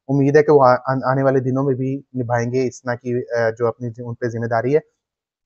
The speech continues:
साजिद खान की, जिस तरह मैं पहले बात कर रहा था कि उनको ऑस्ट्रेलिया में खिलाया, ऑस्ट्रेलिया में उन्होंने टॉप पर, मतलब perform नहीं कर सके,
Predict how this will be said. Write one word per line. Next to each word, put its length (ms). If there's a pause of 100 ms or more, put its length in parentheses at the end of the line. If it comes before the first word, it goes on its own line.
(340)
साजिद 320
खान 180
की, 120
जिस 100
तरह 140
मैं 80
पहले 220
बात 220
कर 60
रहा 220
था 20
कि 420
उनको 180
ऑस्ट्रेलिया 460
में 180 (320)
खिलाया, 380
ऑस्ट्रेलिया 440
में 100
उन्होंने 260
टॉप 320
पर, 140
मतलब 260
perform 400
नहीं 120
कर 140
सके, 300